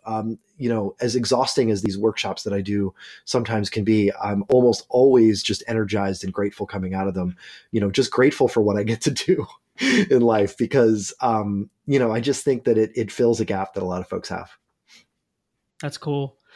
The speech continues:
Speaker 2: So you, you, so I would say from, uh, talking about analogy, uh, this is, this might even be a bad analogy, and I want you to let me know if it is. So let me see if I can, if I can do this right. So a good analogy of a marketing plan and marketing strategy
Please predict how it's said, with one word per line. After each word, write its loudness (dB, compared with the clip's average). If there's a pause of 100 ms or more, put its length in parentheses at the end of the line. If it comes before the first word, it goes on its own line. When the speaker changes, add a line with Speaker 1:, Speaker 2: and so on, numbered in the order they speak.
(200)
Speaker 2:
So 2
you, 4 (100)
you, -8
so 4
I 4
would 2
say 2 (300)
from, -4
uh, 0
talking 2
about 4
analogy, 2
uh, -2
this 2
is, -4
this 2
might 4
even 4
be 4
a 4
bad 2
analogy, 4
and 4
I 4
want 2
you -2
to 2
let 2
me 2
know 4
if -2
it 2
is. 2
So -4
let 0
me 4
see -2
if -2
I 0
can, -4
if -8
I -2
can -6
do -2
this -4
right. -4 (400)
So 4
a 4
good 4
analogy 4
of 0 (380)
a -2
marketing 0
plan 0
and -2
marketing 0
strategy 2